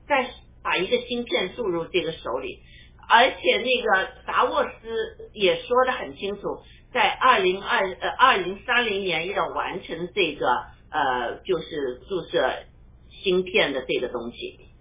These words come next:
但这是不是印记，我不能说，我，我绝对知道，我绝对不能这么说，因为我不知道。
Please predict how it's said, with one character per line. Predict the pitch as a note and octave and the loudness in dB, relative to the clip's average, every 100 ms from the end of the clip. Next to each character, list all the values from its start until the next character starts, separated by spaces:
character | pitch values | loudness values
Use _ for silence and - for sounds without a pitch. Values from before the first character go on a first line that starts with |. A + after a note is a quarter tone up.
| - - - - - - - - - - - - - E3+ D#3+ - - - - - - | -20 -20 -20 -20 -20 -20 -20 -20 -20 -20 -20 -20 -20 -20 -20 -20 -20 -20 -20 -20 0
但 | A#3 G#3+ | 2 4
这 | C4+ A#3+ | 2 2
是 | - | 0
不 | G#3 | -4
是 | A3 G#3 | -4 -4
印 | G#3 F#3+ | -4 -4
记， | F#3+ F3 | -2 -2
我 | F3 E3+ D3+ - | -2 0 0 0
不 | G#3+ | -4
能 | D#3+ D#3 | -4 -6
说， | - E3 D#3 D3 D3+ | -6 0 2 2 4
我， | D3 B2+ | 2 2
我 | D3 C#3+ | 2 0
绝 | C#3+ C3+ C#3+ | 2 -2 0
对 | E3 C#3+ | 0 -2
知 | - D3 | -4 -2
道， | D3 D#3+ - - | 4 4 2 -2
我 | C#3 B2+ | 0 0
绝 | C3 C3 | -2 -2
对 | C#3+ | -4
不 | B2+ B2+ | -6 -8
能 | B2 B2 B2+ - | -6 -6 -8 -14
这 | D3 | -16
么 | B2+ A#2 | -16 -10
说， | C3 A#2 - - - | 0 0 0 -12 -10
因 | D#3+ | -4
为 | D3 | -2
我 | C3 B2 | 2 2
不 | A#2 B2+ | 2 -4
知 | - G2+ | -6 -10
道。 | - | -8